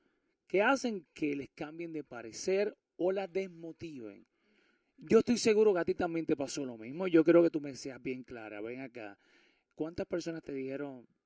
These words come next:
"No participes, no pierdas tiempo en eso"? ¿Cuántas personas, mm, con, no le voy a decir personas negativas, más bien con comentarios negativos que te pudieron haber cambiado de opinión? Tuvo, tu-,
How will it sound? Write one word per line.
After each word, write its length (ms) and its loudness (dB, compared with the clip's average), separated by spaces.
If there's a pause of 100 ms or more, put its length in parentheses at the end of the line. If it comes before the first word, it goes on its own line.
(320)
"No 180 -12
participes, 1000 -6
no 160 -4
pierdas 420 -4
tiempo 360 -10
en 140 -16
eso"? 500 -8 (460)
¿Cuántas 280 -2
personas, 380 -8 (260)
mm, 380 -10 (260)
con, 520 -4
no 160 2
le 100 6
voy 100 6
a 60 8
decir 240 2
personas 360 -2
negativas, 480 -2
más 200 -8
bien 220 2
con 180 -4
comentarios 720 -6
negativos 800 -6 (520)
que 120 0
te 120 -2
pudieron 460 6
haber 240 2 (560)
cambiado 400 0
de 60 2
opinión? 400 -2
Tuvo, 300 -2
tu-, 360 -2